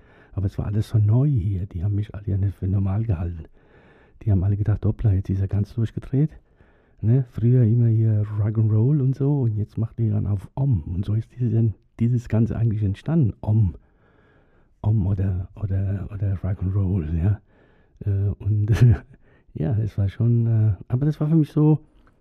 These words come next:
die Plattform, als ich diesen Laden hatte, die, diesen kleinen Raum da hatte, wo mich nur Geld gekostet hat eigentlich. Aber ich hab's gemacht. Ich hab's gemacht, um zu lernen sozusagen. Und irgendwann mal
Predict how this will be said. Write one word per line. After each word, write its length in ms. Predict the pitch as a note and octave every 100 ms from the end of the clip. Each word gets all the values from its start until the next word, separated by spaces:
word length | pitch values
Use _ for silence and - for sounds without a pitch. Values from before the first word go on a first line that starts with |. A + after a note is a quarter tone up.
| _ _ _ _ _ _ _ - -
die 80 | A2
Plattform, 1120 | - G2+ B2 - - G#2 D#2 D#2+ E2 F#2 F#2+
als 200 | F#2 G2
ich 120 | G2
diesen 260 | - G2 G2+
Laden 400 | G2 F#2+ F#2+ E2+
hatte, 180 | F#2 F#2+
die, 420 | F#2 F#2 G2+ G2
diesen 300 | F#2+ - G2
kleinen 480 | - G2 G2+ F#2 G#2
Raum 320 | G#2+ G2+ B2
da 140 | A2+ A2
hatte, 320 | A2 A#2 A2 - _ _ _ _ _ _ _ _ -
wo 160 | F#2
mich 200 | G2 F#2
nur 160 | A#2 A#2+
Geld 260 | - A2 B2
gekostet 480 | C#3 - - G#2+
hat 140 | F#2+ G2+
eigentlich. 400 | G2+ G2 C3+ - _ _ _ _ _ -
Aber 440 | G2 G#2 G2+ G2+
ich 140 | - C3
hab's 180 | - -
gemacht. 360 | G3 G2 -
Ich 120 | G2
hab's 200 | G#2 -
gemacht, 380 | A#2+ B2+ C#3+ -
um 300 | C3 C3 B2+ - _ _ _ _ _ _ _ _ -
zu 180 | G#2
lernen 440 | G#2 F#2+ G#2 D#3+ G2+
sozusagen. 640 | F#2 - G2 F#2 F#2+ A2+
Und 140 | A#2 G#2
irgendwann 360 | G#2+ A2 A#2+
mal 460 | B2 B2 B2 A#2+